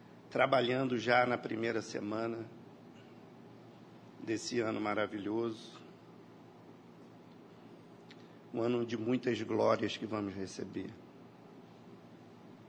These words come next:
Chegando aqui, eu reencontrei amigos antigos,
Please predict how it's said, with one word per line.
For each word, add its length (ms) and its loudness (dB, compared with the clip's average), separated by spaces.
Chegando 400 6
aqui, 180 6
eu 60 6
reencontrei 580 4
amigos 440 4
antigos, 960 -4